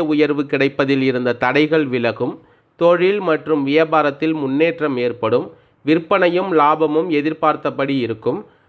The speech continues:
அரசாங்கத்திடம் எதிர்பார்த்த லைசன்ஸ் போன்ற விஷயங்கள் எளிதாக முடியும். வியாபாரத்தை விரிவுபடுத்தும் எண்ணம் இருந்தால் அதற்கான முயற்சிகள் இப்பொழுது முடியும். குடும்பத்தை நிர்வகிக்கும் பெண்களுக்கு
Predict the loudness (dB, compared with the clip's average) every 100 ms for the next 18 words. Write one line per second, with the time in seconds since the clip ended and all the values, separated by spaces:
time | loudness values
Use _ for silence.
0 | 0 2 2 0 0 0 -2 0 0 2
1 | 0 0 0 -2 0 0 2 2 2 0
2 | -2 -4 -4 -2 0 -2 -2 -2 -2 -2
3 | -2 0 0 2 0 0 -4 -4 -4 -4
4 | -6 -6 _ _ _ _ _ 2 2 2
5 | 0 0 -2 -4 -4 -4 -4 -4 -4 -6
6 | -4 -6 -2 -2 0 2 2 0 0 2
7 | 2 0 -2 -2 -2 -2 0 0 -2 -4
8 | -4 -4 -6 -14 _ _ -8 -2 2 2
9 | 2 -2 -2 -4 -2 -4 -4 0 2 4
10 | 2 0 0 0 0 0 -2 -2 -6 -4
11 | -2 0 0 0 0 -2